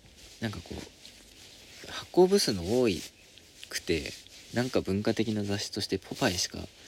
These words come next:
とっさに出てこないっていうところにね、こう、自分の雑誌リテラシーの低さを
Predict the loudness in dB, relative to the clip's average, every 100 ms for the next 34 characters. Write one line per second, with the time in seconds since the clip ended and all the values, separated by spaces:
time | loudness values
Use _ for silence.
0 | -14 -12 -10 -12 -12 -10 -4 0 0 2
1 | 2 2 2 0 -2 -6 -12 -12 -10 -8
2 | -4 -4 -6 -8 -10 -10 -16 -16 -10 -8
3 | -10 -12 -6 -4 0 0 -2 -4 -10 -8
4 | -6 -2 2 2 4 2 2 0 -4 -8
5 | -6 -4 -4 -8